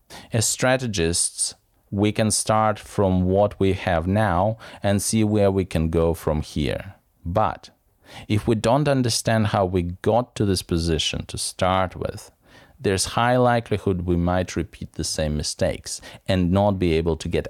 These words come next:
out of our current predicament. Uh, because people and processes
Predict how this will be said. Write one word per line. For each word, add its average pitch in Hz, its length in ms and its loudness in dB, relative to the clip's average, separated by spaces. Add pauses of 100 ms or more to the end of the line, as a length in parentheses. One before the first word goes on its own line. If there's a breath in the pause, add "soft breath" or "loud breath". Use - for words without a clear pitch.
out 151 280 0
of 120 140 -2
our 87 180 0
current 69 380 -4
predicament. 85 760 -4 (1200 loud breath)
Uh, 101 80 0
because 117 280 0
people 156 300 2
and 127 140 2
processes 104 960 0